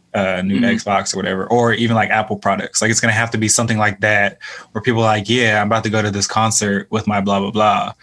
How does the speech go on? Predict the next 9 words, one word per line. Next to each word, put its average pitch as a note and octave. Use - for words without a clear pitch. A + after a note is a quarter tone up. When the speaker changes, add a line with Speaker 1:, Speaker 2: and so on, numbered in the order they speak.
Speaker 2:
Right. B2+
Speaker 1:
Like, G2+
that's G#2+
gonna G#2
be -
a -
wild G2+
time, G2
bro. G2+